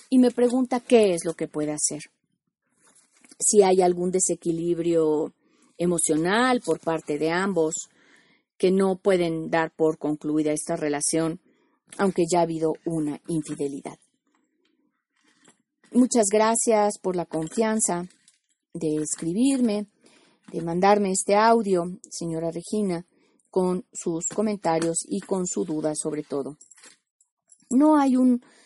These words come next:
desbalance emocional.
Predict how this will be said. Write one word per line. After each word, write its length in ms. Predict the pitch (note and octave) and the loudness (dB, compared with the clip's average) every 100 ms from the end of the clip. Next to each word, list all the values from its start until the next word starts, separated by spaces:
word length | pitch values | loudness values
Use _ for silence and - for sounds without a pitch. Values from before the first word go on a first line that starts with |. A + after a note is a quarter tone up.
| _ _ - | _ _ -2
desbalance 960 | F#3+ F3 F3 F3 F3+ F#3 F#3 F3 E3+ E3 _ _ _ _ _ - | 2 2 2 0 0 2 2 2 -2 -6 _ _ _ _ _ -6
emocional. 760 | F3 D#3 - D3+ D3+ C#3+ F3+ | -2 0 0 0 0 -2 -6